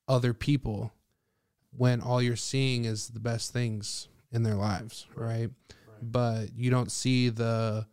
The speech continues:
Speaker 1: the days that they can't get out of bed because their mental health is struggling.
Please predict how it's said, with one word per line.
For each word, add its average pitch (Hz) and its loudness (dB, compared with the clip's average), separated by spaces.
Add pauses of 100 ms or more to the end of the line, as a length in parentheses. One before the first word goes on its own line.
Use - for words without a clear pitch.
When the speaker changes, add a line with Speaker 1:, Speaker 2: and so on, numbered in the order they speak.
(600)
Speaker 1:
the 120 4
days 120 4
that 117 0
they 117 -2
can't 117 -2
get 117 2
out 117 4
of 107 -2
bed 117 0
because 110 2
their 113 0
mental 113 0
health 113 0
is - -4 (720)
struggling. 110 0